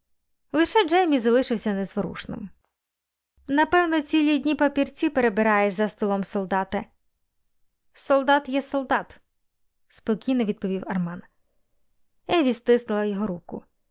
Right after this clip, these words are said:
Дивлячись на її врівноважене обличчя, Арман відчув, як його охопила хвиля бажання. Але перш ніж він устиг розібратися у своїх почуттях,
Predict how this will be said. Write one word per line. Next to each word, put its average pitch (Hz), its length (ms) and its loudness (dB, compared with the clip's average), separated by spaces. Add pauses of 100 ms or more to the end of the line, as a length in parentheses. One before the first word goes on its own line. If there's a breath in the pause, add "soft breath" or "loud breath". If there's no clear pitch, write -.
(380)
Дивлячись 240 520 2
на 226 80 2
її 220 180 2
врівноважене 214 640 0
обличчя, 226 480 0
Арман 196 380 2
відчув, 214 360 -2
як 202 300 0 (180)
його 247 340 4
охопила 233 440 0
хвиля 196 320 -4
бажання. 185 540 -10 (920)
Але 311 200 4
перш 392 240 0
ніж 277 160 0
він 285 140 2
устиг 277 380 2
розібратися 247 720 0
у 220 40 2
своїх 220 360 0
почуттях, 226 680 -2